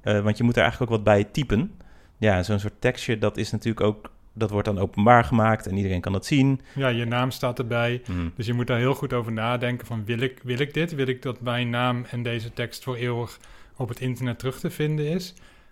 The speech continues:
Speaker 2: Eh, dus je zal ook niet over één nacht ijs gaan. Je laat zo'n tekstje, dat schrijf je, dat laat je een tijdje rusten. Je laat er nog eens mensen naar kijken, dus dat kost ook heel veel tijd.
Speaker 1: Ja.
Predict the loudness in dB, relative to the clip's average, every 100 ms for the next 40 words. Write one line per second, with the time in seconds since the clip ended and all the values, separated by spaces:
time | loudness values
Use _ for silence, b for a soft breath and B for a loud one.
0 | b -12 -6 -2 -2 -4 -2 0 2 2
1 | 2 2 0 0 0 0 0 -2 -2 -2
2 | -2 -2 0 -2 -4 -8 -6 -6 -4 -6
3 | -6 -4 -2 0 0 -4 -4 -6 -6 -6
4 | -6 -4 0 0 0 -2 -2 -2 -2 -6
5 | -4 -4 -4 -6 -6 -2 2 2 0 -4
6 | -4 -4 -2 -2 -4 -2 -2 0 0 0
7 | 0 0